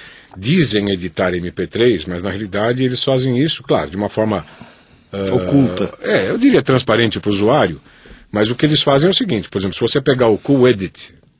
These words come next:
Speaker 1: ou um SoundForge, ele abre direto um arquivo M P três. Só que ele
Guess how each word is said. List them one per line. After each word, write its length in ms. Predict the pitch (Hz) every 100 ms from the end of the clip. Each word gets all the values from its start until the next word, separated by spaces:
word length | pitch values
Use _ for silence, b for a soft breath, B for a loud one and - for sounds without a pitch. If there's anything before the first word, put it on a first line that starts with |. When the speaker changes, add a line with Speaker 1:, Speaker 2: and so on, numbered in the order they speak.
| - 78 - b b b
Speaker 1:
ou 180 | - 117
um 60 | 107
SoundForge, 840 | - 120 117 - 107 87 82 - _ -
ele 200 | 160 247
abre 280 | 165 85 78
direto 400 | 95 98 101 -
um 140 | 143 127
arquivo 260 | 117 107
M 140 | 113 113
P 140 | 135
três. 300 | 131 87 - B B B B
Só 160 | -
que 100 | 143 147
ele 140 | -